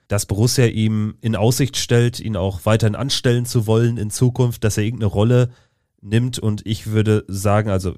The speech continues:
ich für meinen Teil würde das auch richtig finden, dass Borussia da jetzt nicht alle Türen zuschlägt und es da irgendwie einen Weg zurück gibt, weil ich glaube schon, dass er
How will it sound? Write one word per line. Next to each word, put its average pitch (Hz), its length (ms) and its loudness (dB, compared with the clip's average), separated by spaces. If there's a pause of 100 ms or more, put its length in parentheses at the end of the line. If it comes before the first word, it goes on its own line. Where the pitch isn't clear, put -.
ich 120 140 -4
für 113 100 2
meinen 104 300 2
Teil 113 260 2
würde 101 180 -2
das 107 180 -2
auch 104 260 -4 (220)
richtig 110 380 0
finden, 92 300 -2
dass 90 160 -4
Borussia 98 360 0
da 95 120 2
jetzt 95 180 -2
nicht 101 140 -4
alle 101 200 0
Türen 107 260 2
zuschlägt 120 560 -2 (260)
und 98 140 -4
es 101 160 -2
da 104 320 4
irgendwie 107 320 -2
einen 101 120 -2
Weg 101 180 0
zurück 104 280 0
gibt, - 280 -4
weil 92 140 0
ich 92 140 -8
glaube 98 300 2
schon, 104 320 2
dass 98 180 -2
er 95 260 2